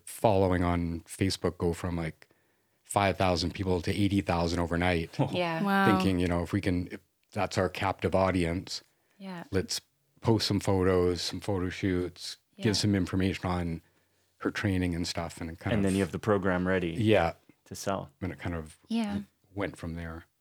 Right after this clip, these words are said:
Speaker 4: That's amazing.
Speaker 3: Yeah,
Speaker 4: So
Speaker 3: it was crazy.
Speaker 4: that,
Speaker 3: But
Speaker 4: I mean,
Speaker 3: that,
Speaker 4: it sounds,
Speaker 3: that
Speaker 4: yeah.
Speaker 3: was from the, that wasn't even from winning the pro card. That was more so from landing my first cover
Speaker 1: Magazine.
Speaker 3: on Inside Fitness.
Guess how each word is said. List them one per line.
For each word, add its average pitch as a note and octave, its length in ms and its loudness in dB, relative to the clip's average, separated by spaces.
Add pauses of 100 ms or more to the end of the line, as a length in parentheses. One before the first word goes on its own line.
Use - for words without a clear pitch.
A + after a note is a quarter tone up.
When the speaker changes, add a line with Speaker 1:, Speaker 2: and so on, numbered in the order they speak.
Speaker 4:
That's G3+ 220 0
amazing. F3 580 2
Speaker 3:
Yeah, F#3+ 80 6
Speaker 4:
So G3 200 8
Speaker 3:
it F#3 40 2
was F3+ 180 2
crazy. D#3+ 640 -6 (240)
Speaker 4:
that, A3 140 8
Speaker 3:
But - 60 8
Speaker 4:
I - 20 -
mean, A3+ 80 8
Speaker 3:
that, A3+ 140 8
Speaker 4:
it A3 100 4
sounds, A3+ 680 4 (380)
Speaker 3:
that F#3+ 80 6
Speaker 4:
yeah. F#3 80 10
Speaker 3:
was - 140 4
from F#3 240 0
the, E3 360 2
that G#3 100 2
wasn't A3+ 220 0
even F#3 220 -2
from E3 180 -8
winning E3 300 -2
the D#3 80 -4
pro E3 180 -6
card. F3+ 280 -2
That E3 120 0
was D#3+ 360 -6 (480)
more E3+ 200 4
so E3 220 -2
from D#3+ 240 -4
landing D3+ 640 -2 (120)
my E3 140 -2
first F3+ 340 0
cover D#3 260 0 (180)
Speaker 1:
Magazine. D#3+ 60 -2
Speaker 3:
on D3+ 480 -2
Inside D#3 320 -4
Fitness. D#3+ 640 -6